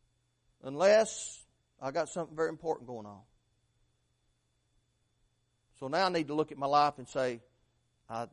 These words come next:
don't need to be missing services. I don't need to be doing something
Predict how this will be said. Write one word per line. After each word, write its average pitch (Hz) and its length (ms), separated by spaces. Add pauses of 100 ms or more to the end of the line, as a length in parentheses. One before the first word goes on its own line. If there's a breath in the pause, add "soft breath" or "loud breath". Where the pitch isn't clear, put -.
(200)
don't 185 480
need 135 340
to 127 60
be 123 340
missing 123 460
services. 123 480 (840)
I 127 120 (200)
don't 185 500
need 147 460
to 131 400 (440)
be 139 120
doing 143 340
something 135 560